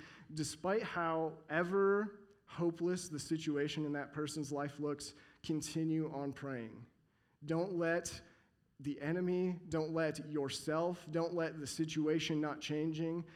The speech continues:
change you or take you off that course of praying for that other person. A few things just to wrap up as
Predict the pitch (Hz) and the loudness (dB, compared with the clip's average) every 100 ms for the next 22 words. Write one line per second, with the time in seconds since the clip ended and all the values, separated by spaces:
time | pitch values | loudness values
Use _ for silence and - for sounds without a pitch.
0 | - - - 160 170 170 147 151 151 151 | -20 -8 -2 2 4 2 2 2 2 0
1 | 147 139 160 156 160 135 135 135 139 127 | -4 -2 -2 -2 -4 -4 -6 -4 -8 -8
2 | - 135 131 131 139 131 123 127 123 127 | -6 -6 -6 -10 -8 -8 -8 -8 -10 -8
3 | 120 123 117 104 104 104 107 _ _ _ | -10 -10 -12 -12 -14 -14 -18 _ _ _
4 | _ _ _ _ _ - _ _ - 185 | _ _ _ _ _ -20 _ _ -4 0
5 | 185 175 165 165 147 165 160 156 143 143 | 0 4 4 4 2 -2 0 0 0 0
6 | 139 143 143 - - - _ _ 151 147 | 0 -2 -2 -4 -14 -18 _ _ 0 2
7 | 143 139 | 2 -2